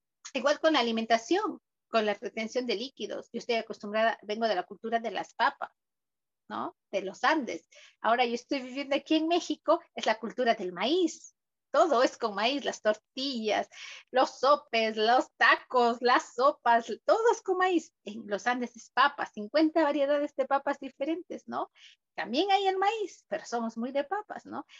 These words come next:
Y si vamos al desierto, vamos a ver qué, qué están consumiendo allá. Y si vamos al Polo Sur, vamos a ver que consumían las ballenas, que resistían al frío, que su piel es más gruesa. Entonces, nuestro vínculo con este territorio.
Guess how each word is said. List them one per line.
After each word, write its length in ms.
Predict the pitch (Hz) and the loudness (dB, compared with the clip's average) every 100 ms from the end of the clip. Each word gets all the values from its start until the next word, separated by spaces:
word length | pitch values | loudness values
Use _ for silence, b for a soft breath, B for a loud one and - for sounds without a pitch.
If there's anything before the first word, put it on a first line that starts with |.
| B | B
Y 80 | - | -10
si 140 | - | 0
vamos 320 | 233 285 311 | 0 2 2
al 100 | 311 | 2
desierto, 460 | 294 - 330 - 240 | 0 2 0 0 -4
vamos 260 | 254 254 | -4 -4
a 60 | 269 | -4
ver 140 | 285 - | -4 -2
qué, 200 | 370 - _ - | -2 -2 _ -6
qué 100 | 370 | -6
están 340 | - 381 339 | -4 -4 -2
consumiendo 460 | 285 254 254 277 330 | -4 -6 -6 -4 -2
allá. 140 | 415 | 0
Y 40 | 349 | 0
si 100 | 233 | 0
vamos 260 | 226 247 | -2 0
al 120 | 269 233 | -4 -2
Polo 240 | 247 254 | -4 -4
Sur, 160 | 302 311 | -4 -2
vamos 320 | 233 233 220 | 0 0 -2
a 60 | |
ver 180 | 208 240 _ _ - | -4 -4 _ _ -14
que 100 | 202 | -8
consumían 600 | 202 190 208 220 214 202 | -6 -6 -6 -4 -4 -4
las 160 | 190 | -2
ballenas, 500 | 226 254 285 247 240 | -2 0 0 0 -4
que 120 | - 202 | -6 -6
resistían 520 | 202 214 - 226 220 | -6 -8 -6 -4 -4
al 100 | 214 | -8
frío, 440 | - 302 233 214 b b - | -6 -4 0 -2 b b -18
que 80 | 190 | -12
su 160 | 220 | -8
piel 220 | 247 226 | -4 -2
es 120 | 214 220 | -2 -4
más 220 | 220 226 | -6 -4
gruesa. 540 | 262 302 302 240 240 _ _ _ _ | 0 0 0 -8 -8 _ _ _ _
Entonces, 500 | 214 214 277 277 311 | -12 -2 -2 -2 -4
nuestro 360 | 233 240 - 247 | -4 -6 -6 -8
vínculo 480 | 247 277 269 285 - | -6 -8 -4 -6 -6
con 260 | - 240 269 | -8 -6 -4
este 280 | 311 320 | -4 -6
territorio. 800 | - 220 214 214 - 208 - - | -4 -4 -4 -12 -10 -12 -12 -20